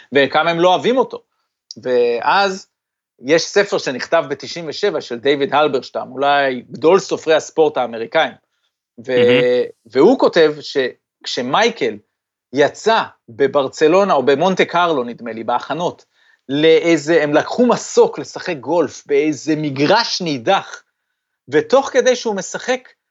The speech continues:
Speaker 1: לאט לאט הגיע קהל, והקהל גדל, והקהל גדל, ושם הוא רק רצה שקט, ושכששם הוא לא קיבל את השקט הזה, נדמה לי דוקטור ג'יי הוא המצוטט ב-, בסיפור הזה, שדוקטור ג'יי היה שם,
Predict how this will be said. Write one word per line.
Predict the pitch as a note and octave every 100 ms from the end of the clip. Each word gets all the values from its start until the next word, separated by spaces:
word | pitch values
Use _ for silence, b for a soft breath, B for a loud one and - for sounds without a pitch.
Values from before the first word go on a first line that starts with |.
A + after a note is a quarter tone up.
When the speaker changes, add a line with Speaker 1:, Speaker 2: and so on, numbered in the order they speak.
| _ C3+
Speaker 1:
לאט | D3+ G3+ G#3
לאט | G#3+ F#3
הגיע | F3+ D3 F3
קהל, | - E3+ C3+ A2+
והקהל | B2+ B2+ D3 D#3
גדל, | C#3+ C#3 D3 C3
והקהל | A#2 A#2 C#3 C#3+
גדל, | C#3 B2 C#3 B2 - b b A#2
ושם | C#3 - F#3 F#3+
הוא | E3+ D3
רק | F3+ F3+
רצה | E3 - F3
שקט, | - F3 - G#2+ - _ _ _ _ -
ושכששם | C#3 - D3+ - D3+ D3 G#3 A3+
הוא | G#3 E3+
לא | F#3
קיבל | G3+ F3
את | F#3
השקט | D3+ - E3+ E3+
הזה, | E3 E3
נדמה | B2+ D3
לי | G#3
דוקטור | D#3+ G3+ G3+ F3
ג'יי | A#2+ E3
הוא | D3+ C3
המצוטט | C3 C3 B2+ B2+ C3+ B2
ב-, | A2+ G#2+
בסיפור | A2+ - - A#2+
הזה, | A2+ A2+
שדוקטור | A#2+ A#2+ F3 - F3
ג'יי | C3 D#3
היה | C3 B2+
שם, | - C#3